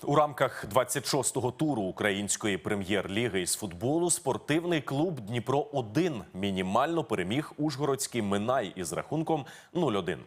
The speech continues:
Голом у ворота ужгородців відзначився найкращий бомбардир дніпрян Артем Довбек.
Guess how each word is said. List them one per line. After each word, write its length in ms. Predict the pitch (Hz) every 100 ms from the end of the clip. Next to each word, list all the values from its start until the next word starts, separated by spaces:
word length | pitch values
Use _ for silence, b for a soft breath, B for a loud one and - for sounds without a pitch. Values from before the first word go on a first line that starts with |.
| - - B B
Голом 360 | 143 151 104 95
у 60 | 92
ворота 460 | 104 120 139 170
ужгородців 760 | - 156 127 156 160 - 180 160
відзначився 800 | 110 76 95 95 - 82 - 92
найкращий 640 | 90 101 - 98 78 -
бомбардир 540 | 76 80 85 76 95 85
дніпрян 520 | 90 - 107 123 165
Артем 440 | 139 - 90 104
Довбек. 520 | 135 101 80 82 -